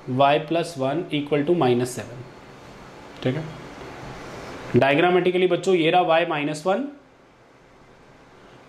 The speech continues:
और ये रहा x बराबर चार। First, देखो बच्चों, ये पूरा first,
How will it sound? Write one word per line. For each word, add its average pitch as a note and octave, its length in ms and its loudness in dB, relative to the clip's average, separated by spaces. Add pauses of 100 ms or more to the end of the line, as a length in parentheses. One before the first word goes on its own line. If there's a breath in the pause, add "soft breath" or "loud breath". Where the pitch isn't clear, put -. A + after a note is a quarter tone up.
और C#3 140 6
ये D3 160 4
रहा F3 220 4
x D#3+ 180 0
बराबर B2+ 300 0
चार। - 300 -12 (1300 loud breath)
First, F3 440 4 (1500)
देखो C#3 220 0
बच्चों, - 200 -10 (100)
ये D3 100 2 (120)
पूरा E3+ 240 6
first, D#3+ 420 0